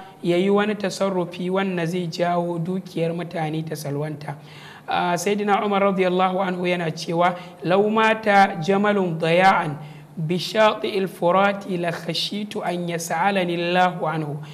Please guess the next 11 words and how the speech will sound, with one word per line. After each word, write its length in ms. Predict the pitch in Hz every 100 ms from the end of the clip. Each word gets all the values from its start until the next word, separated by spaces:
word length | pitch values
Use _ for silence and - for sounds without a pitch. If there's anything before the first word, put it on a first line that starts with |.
| - - -
Yake 360 | 226 233 190
cewa 500 | 180 - 190 185 190 -
idan 440 | 185 185 214 233
da 220 | 214 185 156
a 60 | 156
ce, 320 | - 202 147 - - - - - - - - - - - - - - - -
ah, 500 | 180 170 156 - - - - - - - - - - - - - - - - - - - - -
wani 520 | 190 233 240 247 -
raƙumi 760 | 190 190 180 - 220 220 214
zai 280 | 180 226 214
mutu 480 | 196 196 - -